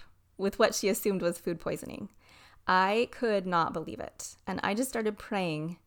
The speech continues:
that she would <laughs> feel okay this last day, that she'd be able to go ziplining with us and be able to enjoy our last day on the island. Well, she didn't feel great, but she was a trooper and decided to come along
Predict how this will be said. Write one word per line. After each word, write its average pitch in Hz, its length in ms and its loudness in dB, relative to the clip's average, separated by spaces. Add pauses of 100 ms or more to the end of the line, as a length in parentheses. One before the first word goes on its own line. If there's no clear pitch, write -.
(120)
that 180 240 -2
she - 180 -2
would 196 120 0
<laughs> - 0 -
feel 226 300 2
okay 226 200 2
this 170 240 0
last 165 280 -4
day, 180 160 -2
that - 140 -6
she'd 208 120 -6
be 196 80 -2
able 190 140 0
to 190 60 -2
go 170 140 0
ziplining 233 520 2
with 226 160 -2
us 208 200 2 (480)
and 202 100 -2
be 196 60 2
able 185 140 0
to - 100 -6
enjoy 185 300 2
our 180 100 4
last 170 240 2
day 180 80 -4
on 165 100 -2
the 156 80 -2
island. - 460 -8 (680)
Well, 202 160 0
she 220 160 2
didn't 247 220 4
feel 277 140 6
great, 180 320 4
but 196 120 -6
she - 100 -2
was 190 100 0
a 196 60 0
trooper 170 360 -4
and 170 180 -2
decided 175 360 -2
to 196 60 -2
come 185 160 -2
along 160 400 0